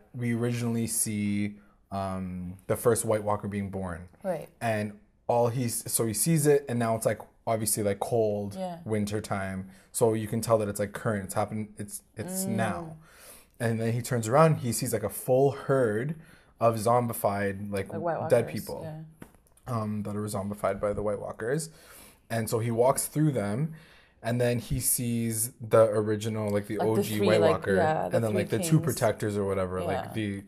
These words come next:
Speaker 1: two other versions of him. And, um, he stares, like, into Bran's
Speaker 2: And
Speaker 1: soul.
Speaker 2: so when he was walking through the herd of the zombies,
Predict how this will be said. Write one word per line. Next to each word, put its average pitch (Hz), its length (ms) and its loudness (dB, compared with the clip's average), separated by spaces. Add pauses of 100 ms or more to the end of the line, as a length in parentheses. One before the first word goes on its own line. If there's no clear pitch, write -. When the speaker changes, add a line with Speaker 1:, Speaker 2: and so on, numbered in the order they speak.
Speaker 1:
two 107 220 -4
other 98 160 -2
versions 95 400 -8
of 90 140 -8
him. 127 300 -6 (640)
And, 104 640 0
um, 98 640 -4 (320)
he - 200 -4
stares, 123 720 6
like, 110 280 -4
into 135 320 2
Bran's 113 360 4
Speaker 2:
And 110 80 -4
Speaker 1:
soul. 123 480 10
Speaker 2:
so 226 260 10
when 220 140 4
he 226 100 2
was 208 160 4
walking 208 400 6
through 220 120 0
the 196 100 4
herd 196 480 6
of 175 240 6
the 175 80 0
zombies, 196 440 2